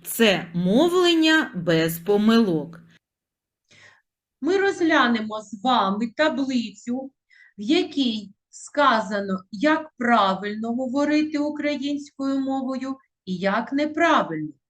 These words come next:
Speaker 2: Подивіться ліворуч. Говорити українською,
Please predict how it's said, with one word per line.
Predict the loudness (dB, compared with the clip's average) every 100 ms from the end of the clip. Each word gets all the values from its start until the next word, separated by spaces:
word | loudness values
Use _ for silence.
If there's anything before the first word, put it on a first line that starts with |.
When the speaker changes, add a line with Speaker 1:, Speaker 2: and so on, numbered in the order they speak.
| _ _ _ _ -10
Speaker 2:
Подивіться | -2 0 0 0 0
ліворуч. | 0 0 0 0 -2 -4 -10 _ _ _ _ _ _
Говорити | -8 -6 -2 0 2 0 -2 -4 -4 -8 _ _ _ _ _
українською, | -10 -6 -2 0 0 2 2 0 -4 -8 -4 -2 0 0 -2